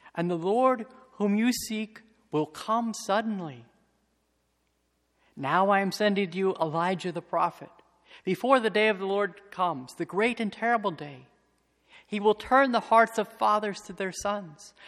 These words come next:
and the hearts of sons to their fathers."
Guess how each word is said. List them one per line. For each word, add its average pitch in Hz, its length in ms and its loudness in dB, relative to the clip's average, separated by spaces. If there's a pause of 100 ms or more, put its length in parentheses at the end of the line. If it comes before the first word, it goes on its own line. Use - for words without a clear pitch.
(120)
and 175 100 -2
the 170 80 0
hearts 208 280 6
of 185 80 -8
sons 196 480 -2
to 185 80 -16
their 180 160 -6
fathers." 165 840 -14